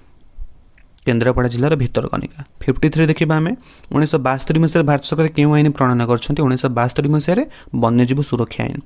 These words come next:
ଅଂଶୀଦାରମାନଙ୍କ ସହାୟତାରେ ଜଙ୍ଗଲ ପରିଚାଳନାକୁ ଆମେ କ'ଣ କହିବା? ଯୁଗ୍ମ ଜଙ୍ଗଲ ପରିଚାଳନା।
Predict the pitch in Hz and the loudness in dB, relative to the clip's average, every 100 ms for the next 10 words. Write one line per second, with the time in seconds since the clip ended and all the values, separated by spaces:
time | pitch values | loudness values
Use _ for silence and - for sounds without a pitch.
0 | - - _ - 127 131 156 170 170 170 | -16 -20 _ -4 0 0 2 2 2 2
1 | 170 170 135 147 156 160 143 127 139 151 | 2 0 0 0 2 0 0 2 2 2
2 | 143 131 147 147 151 147 156 156 180 233 | 0 0 0 2 2 2 0 2 2 0
3 | 294 - - - - - - - - - | -4 -14 -20 -20 -20 -20 -20 -20 -20 -20
4 | - - - 135 123 120 139 131 127 170 | -20 -20 -2 0 2 2 2 0 0 0
5 | 135 117 - - - | 0 0 -2 -2 -4